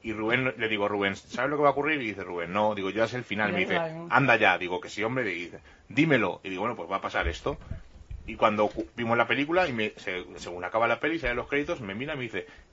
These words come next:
Speaker 1: "Eres un cabrón".
Speaker 2: Sí,
Speaker 1: Digo,
Speaker 2: sí.
Speaker 1: "¿Por?". Y dice, "Porque me ha jodido la película". Digo, "No, perdona, tú me has dicho que". Y a raíz de ahí a Rubén le gustó Shyamalan,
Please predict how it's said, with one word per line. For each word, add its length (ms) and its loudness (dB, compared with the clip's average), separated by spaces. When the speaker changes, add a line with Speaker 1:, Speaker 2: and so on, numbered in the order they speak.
Speaker 1:
"Eres 240 0
un 100 -4
cabrón". 440 0
Speaker 2:
Sí, 260 2
Speaker 1:
Digo, 160 6
Speaker 2:
sí. 60 -2
Speaker 1:
"¿Por?". 260 10
Y 40 -10
dice, 160 0
"Porque 240 0
me 80 8
ha 40 6
jodido 280 4
la 100 6
película". 380 -2
Digo, 140 -2
"No, 140 0
perdona, 380 4
tú 100 0
me 100 8
has 120 4
dicho 460 2
que". 280 2
Y 100 4
a 80 10
raíz 240 4
de 80 -2
ahí 160 -2
a 60 2
Rubén 240 -4
le 80 -2
gustó 280 -2
Shyamalan, 560 -2